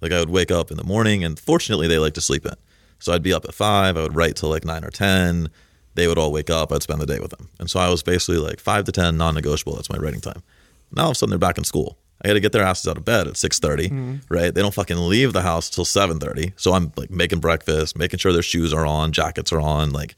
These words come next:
Speaker 2: Oh, yeah.
Speaker 1: fucking organ-, like, you know how that goes,
Speaker 2: Oh, yeah.
Speaker 1: right?
Speaker 2: Mm-hmm.
Speaker 1: Like, and so we get them out, then we come home.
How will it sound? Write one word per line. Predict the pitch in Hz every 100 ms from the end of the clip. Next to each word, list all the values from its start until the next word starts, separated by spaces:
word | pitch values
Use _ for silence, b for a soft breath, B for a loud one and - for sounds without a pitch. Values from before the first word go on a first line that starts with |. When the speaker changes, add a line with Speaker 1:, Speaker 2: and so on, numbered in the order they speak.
| B
Speaker 2:
Oh, | 127
yeah. | 120 107 98
Speaker 1:
fucking | 98 92 90
organ-, | 87 85 90
like, |
you | 110
know | 104
how | 87
that | 78
goes, | - -
Speaker 2:
Oh, | 139
yeah. |
Speaker 1:
right? | - 190
Speaker 2:
Mm-hmm. | 92
Speaker 1:
Like, | 95 - B B B -
and | 98 95 87 85 80
so | -
we | 92
get | 117 -
them | 104 90
out, | 87 85
then | 98
we | 104
come | 107 90
home. | 90 85 85 82